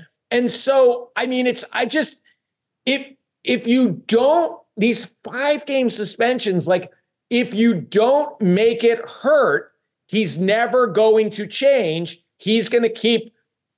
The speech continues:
playing his own sport. Like, you have to have rules. And, and I don't know. I mean, it's funny. It'll be interesting to see what this suspension is. I hope it's significant. There, he swung. First of all, they called it a backhand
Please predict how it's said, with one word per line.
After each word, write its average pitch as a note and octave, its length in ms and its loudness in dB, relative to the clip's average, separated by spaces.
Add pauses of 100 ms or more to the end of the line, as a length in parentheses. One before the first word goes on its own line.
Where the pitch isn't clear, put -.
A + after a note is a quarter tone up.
(160)
playing A#3 300 2
his G3 180 0
own G#3+ 220 2
sport. A#3 760 0
Like, G#3 240 -2
you A3 120 2
have B3+ 360 -6
to C4+ 60 -6
have A#3 200 -2
rules. B3 800 2 (400)
And, A3+ 180 0
and G#3+ 260 -2
I A#3 160 -2
don't B3 140 2
know. A#3+ 200 4
I G#3 60 4
mean, G3 340 -2 (720)
it's - 160 -8
funny. A3 260 0
It'll F#3+ 120 4
be F3+ 100 2
interesting G#3+ 360 0
to - 40 -8
see G#3 100 -2
what F3 200 0
this F#3 180 -2
suspension D#3 540 -2
is. C#3 400 -2 (260)
I E3 100 -2
hope G#3+ 280 0
it's - 140 0
significant. D#3+ 800 -2 (200)
There, F3 320 -2 (160)
he A#3+ 160 0
swung. B3 720 0 (120)
First D#4+ 200 0
of D4 60 4
all, A#3 40 4
they G#3 140 0
called B3 240 0
it A3+ 80 2
a C#3 180 -4
backhand D#3 840 -2